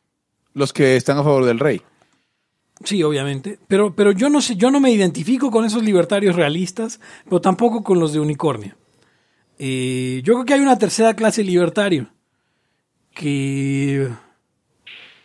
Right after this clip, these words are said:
Speaker 2: que es como, como, como, pues como un libertarismo ya, que ya, que ya, que ya pasó la pubertad,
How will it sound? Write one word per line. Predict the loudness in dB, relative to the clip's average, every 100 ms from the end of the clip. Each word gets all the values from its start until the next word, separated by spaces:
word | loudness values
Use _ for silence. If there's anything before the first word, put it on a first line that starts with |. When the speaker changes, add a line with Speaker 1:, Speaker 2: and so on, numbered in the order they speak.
| _ _ -20 -20 -20 -4
Speaker 2:
que | -2
es | 2
como, | 2 2
como, | -2 -4 -6
como, | -6 -4 -4 -2 -4 -6 -10 _ _ _ _ _ _
pues | -10 -2
como | 2 2
un |
libertarismo | 4 2 0 -4 -2 -2 0
ya, | 0 0 0 -4
que | -4 -2
ya, | -2 -2
que | -4 -2
ya, | 0 0 0
que | 0
ya | 0
pasó | -2 -2 -2
la | -2
pubertad, | -2 -2 -2 -2 -2 -2 -4 -10